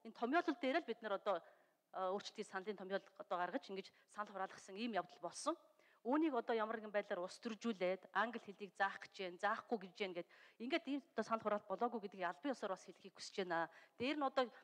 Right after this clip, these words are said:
нэгдүгээр ангиасаа заана гэдэг юм уу, гуравдугаар ангиасаа заана гэдэг юм уу? Ийм томьёол бол огт энэ одоо ерөнхий боловсролын,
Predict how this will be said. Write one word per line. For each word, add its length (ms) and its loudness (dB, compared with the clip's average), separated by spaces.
нэгдүгээр 400 2
ангиасаа 240 2
заана 240 4
гэдэг 160 -8
юм 80 -6
уу, 80 0
гуравдугаар 400 4
ангиасаа 240 -2
заана 240 4
гэдэг 240 -4
юм 160 -2
уу? 40 -6
Ийм 240 2
томьёол 400 2
бол 240 -6
огт 160 4
энэ 240 0
одоо 80 -4
ерөнхий 320 -6
боловсролын, 520 -6